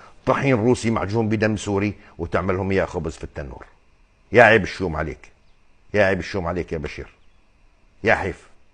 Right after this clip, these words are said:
والله كنت أنا يعني ماخذك بالعين الجليلة. على كل، إخوتنا بالسودان، أي حدا عنده بريد قصر رئاسة بالسودان يا ريت يخاطبوه أو يبعثوا له هذا الفيديو، وأنا جاهز إنه أعمل مناظرة تلفزيونية معه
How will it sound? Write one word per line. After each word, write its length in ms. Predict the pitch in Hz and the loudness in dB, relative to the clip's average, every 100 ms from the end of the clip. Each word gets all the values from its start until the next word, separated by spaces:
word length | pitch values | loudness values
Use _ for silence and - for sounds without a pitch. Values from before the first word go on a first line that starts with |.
| - - - - | -20 -20 -20 -2
والله 180 | 104 104 | 2 2
كنت 260 | - 92 | 0 -4
أنا 220 | 90 98 98 | -2 0 2
يعني 220 | 90 92 | 0 0
ماخذك 300 | 98 80 85 | 0 0 -6
بالعين 280 | 82 80 90 | -6 -8 -6
الجليلة. 500 | 87 80 85 82 64 - _ _ _ _ - - - | -6 -6 -8 -8 -10 -14 _ _ _ _ -20 -6 2
على 180 | 123 | 4
كل، 400 | 120 135 127 135 131 - - | 6 6 6 6 2 -12 -20
إخوتنا 340 | - 123 113 113 | -2 0 2 0
بالسودان، 460 | 107 117 107 95 - - - - | -2 -2 0 -2 -6 -20 -20 2
أي 140 | 123 120 | 4 4
حدا 240 | 113 113 | 2 2
عنده 360 | 95 110 110 92 - - - | 2 0 0 0 -8 -20 -10
بريد 540 | 95 117 135 123 90 - - _ _ _ _ - | 2 6 6 4 0 -8 -20 _ _ _ _ 4
قصر 300 | 131 - 117 | 4 4 -2
رئاسة 580 | 98 107 120 - 101 73 - | 0 4 4 4 0 -4 -10
بالسودان 680 | 90 90 80 - 110 143 180 - - - - | -8 -8 -6 -2 4 4 4 0 -18 -20 2
يا 120 | 135 | 6
ريت 200 | 139 135 | 8 6
يخاطبوه 600 | 123 123 117 110 127 127 - | 4 4 2 2 0 0 2
أو 120 | 113 | 4
يبعثوا 380 | 131 101 101 131 | 4 4 0 2
له 180 | 123 117 | 4 4
هذا 140 | 120 | 6
الفيديو، 500 | 113 104 117 107 113 - - - | 4 2 0 0 0 -2 -14 -10
وأنا 300 | 92 120 120 | -2 2 2
جاهز 480 | 110 127 120 113 - - _ - | 6 6 6 2 0 -16 _ -6
إنه 200 | 113 120 | 0 2
أعمل 320 | 113 107 117 | 4 4 2
مناظرة 420 | 110 110 113 110 107 | 2 2 2 4 0
تلفزيونية 640 | 101 92 104 104 110 107 | -2 -6 -4 -2 0 0
معه 280 | 110 110 | 0 0